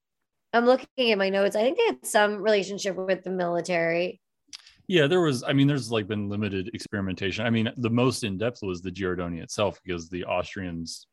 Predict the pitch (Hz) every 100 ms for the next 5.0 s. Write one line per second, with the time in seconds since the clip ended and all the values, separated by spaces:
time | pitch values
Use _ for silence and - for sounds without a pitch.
0 | _ - - 92 - _ _ - - 120
1 | 113 104 90 101 - 101 104 104 101 104
2 | 104 90 92 92 87 85 - 101 - 90
3 | 90 87 82 87 85 87 85 _ _ _
4 | _ _ _ _ - 110 101 92 85